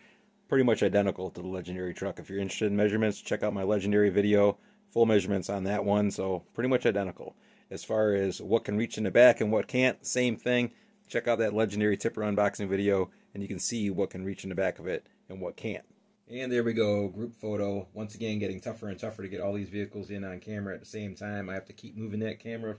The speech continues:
further and further back in order to squeeze them all in there on the camera.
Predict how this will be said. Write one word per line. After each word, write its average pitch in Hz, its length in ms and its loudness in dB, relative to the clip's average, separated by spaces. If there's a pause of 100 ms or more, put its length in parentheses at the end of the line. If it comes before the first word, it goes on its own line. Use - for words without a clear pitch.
(120)
further 120 340 -8
and 92 180 -12
further 120 260 -8
back - 340 -8
in 104 120 -8
order 110 240 -4
to 90 80 -8
squeeze 117 340 -12
them 117 160 -12
all 120 220 -8
in 123 80 -8
there 123 220 -4
on 113 160 -4
the 101 40 -10
camera. 135 380 -12